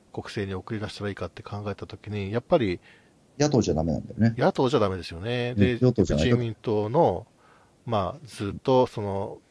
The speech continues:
Speaker 1: 顔をよく知ってる議員さんっていうことになりがちなんだと思いますよ。
Speaker 2: なる。そうだろうね。
Speaker 1: うん。
Speaker 2: うん。
Speaker 1: だからね、そう、共産党とか毎回その候補者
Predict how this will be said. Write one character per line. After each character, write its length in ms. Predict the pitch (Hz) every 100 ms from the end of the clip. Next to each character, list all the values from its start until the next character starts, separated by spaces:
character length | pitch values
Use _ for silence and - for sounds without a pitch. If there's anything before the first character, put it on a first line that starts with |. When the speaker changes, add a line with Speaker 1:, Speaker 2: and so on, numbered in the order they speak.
| _
Speaker 1:
顔 200 | - 101
を 80 | 95
よ 100 | 95
く 140 | -
知 160 | - -
っ 20 |
て 160 | - 113
る 100 | 110
議 120 | 101
員 120 | 92
さ 160 | - 87
ん 40 |
っ 20 |
て 160 | 85 -
い 40 |
う 20 | 87
こ 160 | 101
と 80 | 92
に 260 | 92 92 92 _ _ _ _ _
な 120 | 110
り 80 | 110
が 100 | 117
ち 40 | 90
な 160 | 90
ん 40 | 113
だ 100 | 90
と 80 |
思 100 | 87
い 20 | 87
ま 80 |
す 120 | 87 90
よ。 60 |
Speaker 2:
な 40 | -
る。 20 | _ _ _
そ 60 | 117
う 40 |
だ 80 | -
ろ 80 | -
う 20 | -
ね。 140 | 98
Speaker 1:
う 40 | 98
ん。 260 | 92 87
Speaker 2:
う 40 | 80
ん。 200 | - - - _ _ _ _ _ _ _ _ - _ _ _ _ _ _ -
Speaker 1:
だ 100 | -
か 100 | 107
ら 120 | 90
ね、 320 | 98 92 87
そ 120 | - -
う、 40 |
共 160 | - 185
産 160 | 214
党 160 | - 226
と 120 | -
か 100 | -
毎 180 | 190 170
回 180 | 185 175
そ 120 | 156
の 60 |
候 180 | - 160
補 60 | 160
者 280 | 101 87